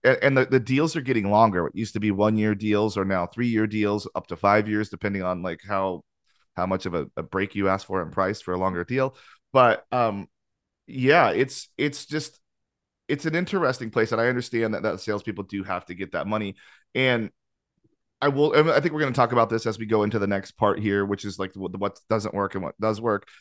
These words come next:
Um, and we'll talk about relationships as, as, as sales work specifically for relationships. Like, you and I have a relationship in this industry, and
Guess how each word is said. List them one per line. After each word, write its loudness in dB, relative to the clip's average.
Um, 0
and -2
we'll 0
talk -2
about 0
relationships -4
as, -4
as, -8
as -6
sales -2
work -4
specifically -8
for -6
relationships. -4
Like, -10
you 2
and 2
I 2
have 2
a 2
relationship -2
in -4
this -10
industry, -2
and -4